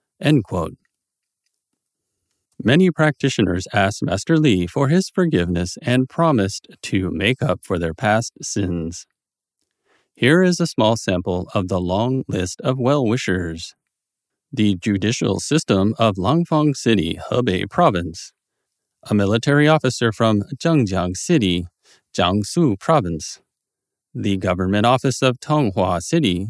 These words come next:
Jilin Province. A demobilized military officer from the Second Artillery Corps. Veterans from the Joint Staff Department of the Central Military Commission.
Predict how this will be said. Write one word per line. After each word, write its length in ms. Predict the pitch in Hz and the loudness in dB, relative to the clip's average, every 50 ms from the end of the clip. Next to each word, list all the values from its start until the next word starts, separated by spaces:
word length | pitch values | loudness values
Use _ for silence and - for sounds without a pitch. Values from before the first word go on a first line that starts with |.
| 123 - - | -10 -14 -8
Jilin 460 | - 170 147 117 101 92 - 127 101 | -4 -2 0 0 0 0 -2 -6 -8
Province. 640 | - - 160 165 127 90 82 78 76 - - - - _ _ _ _ _ _ _ _ _ _ _ _ _ _ _ _ - | -4 -2 0 0 0 -2 -6 -8 -10 -12 -16 -18 -20 _ _ _ _ _ _ _ _ _ _ _ _ _ _ _ _ -4
A 180 | 131 104 107 | -2 0 0
demobilized 920 | 101 95 117 120 113 113 127 151 151 135 98 95 92 92 92 92 95 - - - - | 2 2 2 2 4 4 2 2 2 2 2 2 2 0 0 -2 -4 -6 -12 -6 -2
military 520 | - 139 170 202 196 - 180 170 165 156 | 0 2 2 2 2 2 2 2 4 4
officer 540 | 139 127 117 - 113 - - 95 92 92 92 | 4 2 2 0 -2 -2 -2 0 0 0 -2
from 280 | - - 143 151 156 143 | -2 0 2 2 4 4
the 260 | 120 107 101 98 - | 4 4 2 0 -2
Second 480 | - - - 190 180 - 107 95 92 90 | -4 -4 -2 -2 0 0 0 -2 -2 -2
Artillery 960 | 95 95 95 92 87 90 - - _ - - 190 180 131 104 92 90 98 104 | -2 -2 -2 -2 -2 -4 -8 -10 _ -4 0 0 2 2 2 2 0 -2 -4
Corps. 560 | - - 190 170 127 - - - - - - _ _ _ _ _ _ _ _ _ _ _ _ _ _ _ _ _ _ _ _ _ _ _ _ _ _ _ _ - | -4 -2 -2 -2 -2 -2 -6 -12 -14 -16 -16 _ _ _ _ _ _ _ _ _ _ _ _ _ _ _ _ _ _ _ _ _ _ _ _ _ _ _ _ -2
Veterans 560 | 110 98 90 95 101 107 120 139 151 147 - | 0 0 2 2 2 2 2 2 2 0 -2
from 240 | - 170 170 165 165 | 0 2 2 4 4
the 100 | 165 160 | 2 2
Joint 460 | 139 - 151 160 165 - - - - | 2 2 2 2 2 2 0 -4 -10
Staff 560 | - - - - 131 95 92 92 98 - - - 143 | -10 -8 -2 0 0 2 2 0 0 -2 -6 -10 -8
Department 560 | - 104 - - - - 101 101 101 104 - - - | -8 -6 0 0 0 2 2 0 -4 -4 -4 -4 -6
of 140 | 110 104 104 | -4 -4 -2
the 160 | 101 101 90 | -4 -4 -4
Central 500 | - - - 135 156 - - 180 175 165 | -4 -4 -2 -2 -2 0 0 0 0 0
Military 600 | 131 98 - 98 - 110 - - 98 101 98 107 | 0 0 -2 -4 -6 -6 -6 -6 -4 -2 -4 -4
Commission. 600 | - - 151 175 175 - 101 87 85 80 82 85 | -2 0 0 0 2 2 0 -2 -2 -4 -6 -10